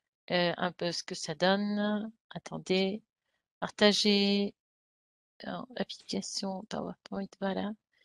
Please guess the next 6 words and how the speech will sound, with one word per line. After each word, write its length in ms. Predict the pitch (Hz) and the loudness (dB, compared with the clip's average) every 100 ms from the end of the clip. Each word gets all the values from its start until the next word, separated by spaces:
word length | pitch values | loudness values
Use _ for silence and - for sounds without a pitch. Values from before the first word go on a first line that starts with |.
| _ - _ _ _ _ _ _ _ | _ -20 _ _ _ _ _ _ _
Alors, 480 | - 208 208 202 190 - _ _ _ - | 2 8 10 8 6 0 _ _ _ -14
voici. 880 | - 190 202 196 - 196 190 180 - _ _ _ _ - - _ _ _ 175 | -6 2 2 2 -4 -4 -6 -6 -12 _ _ _ _ -20 -20 _ _ _ -14
Oh, 140 | 160 - - - _ _ _ _ _ _ _ _ _ _ _ _ _ _ _ _ _ - | -14 -10 -10 -10 _ _ _ _ _ _ _ _ _ _ _ _ _ _ _ _ _ -12
ça, 240 | - - - | -8 -6 -6
on 80 | |
a 100 | 165 | -8